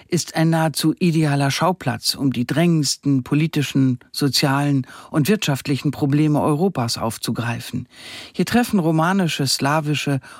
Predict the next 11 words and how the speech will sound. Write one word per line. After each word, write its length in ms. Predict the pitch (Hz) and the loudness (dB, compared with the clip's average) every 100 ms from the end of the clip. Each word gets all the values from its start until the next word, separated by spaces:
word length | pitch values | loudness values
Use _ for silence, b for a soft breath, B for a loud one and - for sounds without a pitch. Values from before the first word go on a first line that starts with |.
| - | -6
und 120 | 143 | -2
germanische 680 | 151 139 139 160 147 - 147 | 2 2 2 2 0 -2 -4
Kulturen 640 | - 131 - 147 135 139 | -2 -4 0 0 0 0
zusammen, 600 | - 160 160 143 127 117 B B B B | 0 2 2 2 0 -2 B B B B
mit 140 | 151 131 | -4 -2
allen 280 | 143 147 | 0 -2
Konflikten, 600 | 131 165 - 147 123 - | 0 -2 0 -2 -2 -2
die 80 | 131 | -2
sich 220 | 123 131 | -2 -4
daraus 340 | - 123 123 - | -4 -4 -2 -4
ergeben. 580 | 127 120 120 110 123 | -4 -2 -4 -4 -8